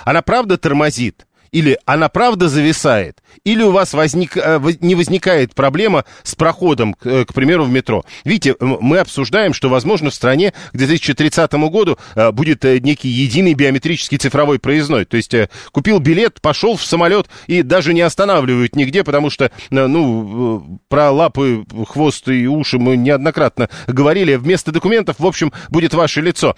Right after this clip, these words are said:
Э, семь три семь три девяносто четыре восемь. Телефон прямого эфира.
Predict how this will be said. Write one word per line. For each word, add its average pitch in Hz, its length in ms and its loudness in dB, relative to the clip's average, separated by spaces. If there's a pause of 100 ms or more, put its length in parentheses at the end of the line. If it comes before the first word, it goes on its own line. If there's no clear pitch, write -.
(220)
Э, 123 400 2
семь 180 320 0
три 220 260 -2
семь 165 360 0
три 202 220 -2
девяносто 151 460 -2
четыре 165 440 0
восемь. 123 320 0 (260)
Телефон 151 440 0
прямого 139 540 0
эфира. 117 340 0